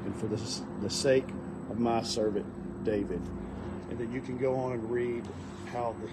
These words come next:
healing was brought forth to Hezekiah. Men, uh, thank you for tuning in, those that you could tune in live. Uh, Jerry Don, we missed you yesterday, and they were feeling a little bit under the weather, so just wanted to say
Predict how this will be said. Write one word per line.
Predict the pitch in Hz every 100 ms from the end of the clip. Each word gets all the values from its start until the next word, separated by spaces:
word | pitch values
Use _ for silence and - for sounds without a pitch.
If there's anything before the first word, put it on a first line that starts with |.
| 135
healing | 127 123 110
was | 107
brought | 110 117 110
forth | - 117 110 101 - - - - - - - -
to | - 127 117
Hezekiah. | 113 120 113 104 123 110 90 - - - - - - - - - - - - - - -
Men, | 143 165 175 170 165
uh, | 143 135 120 104 - - - - - - - -
thank | - 147 -
you |
for | 135
tuning | 131 151 139 135
in, | 135
those | 131 123
that | 123 -
you | 120
could | 110
tune | 127 127
in | 123 117 -
live. | 120 117 117 117 113
Uh, | 104 113 110 104 98 - - - - - - -
Jerry | 127 120
Don, | 120 113 117 113 - - - 120
we |
missed | 120 120 113 -
you | 113 113 -
yesterday, | 113 - 113 110 113 110
and | 104
they | 110
were | 107
feeling | 101 117 110
a |
little | 110
bit | 113
under | 110 110
the | 104
weather, | 101 107 104 101
so | - 101 98 - - - -
just | 107 110
wanted | 117 113
to | 101
say | 110 107 104